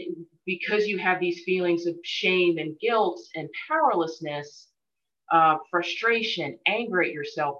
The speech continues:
judgment, what are the odds that you're going to do anything about your debt in a sustainable way? Not high. So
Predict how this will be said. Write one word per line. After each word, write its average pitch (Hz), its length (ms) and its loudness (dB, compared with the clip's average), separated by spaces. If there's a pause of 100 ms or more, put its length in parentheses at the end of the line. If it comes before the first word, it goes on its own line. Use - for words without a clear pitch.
judgment, 170 640 0 (1500)
what 196 160 2
are 330 140 8
the 254 180 4
odds 185 600 6
that 175 220 -2
you're 185 280 4
going 175 240 0
to 165 80 -4
do 175 260 4
anything 143 400 -4
about 143 300 -2
your 139 140 -8 (100)
debt 180 340 4 (460)
in 175 100 2
a 170 60 2
sustainable 143 580 -8
way? - 240 -8 (840)
Not 160 180 0
high. - 280 -6 (880)
So 202 400 4